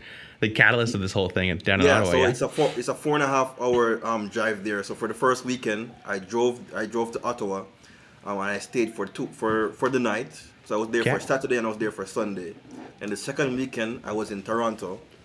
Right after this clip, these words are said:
Speaker 2: And the third weekend, I drove the four and a half hours there, um, got there in the morning.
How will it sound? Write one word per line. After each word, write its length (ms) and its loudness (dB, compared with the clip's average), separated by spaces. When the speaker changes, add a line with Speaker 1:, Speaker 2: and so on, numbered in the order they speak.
Speaker 2:
And 80 -10
the 60 -8
third 300 4
weekend, 500 -2
I 100 -6
drove 360 2
the 80 -10
four 200 -4
and 100 2
a 40 2
half 240 0
hours 300 0
there, 400 -4
um, 180 -6
got 200 -4
there 80 -2
in 80 -2
the 60 -4
morning. 480 -4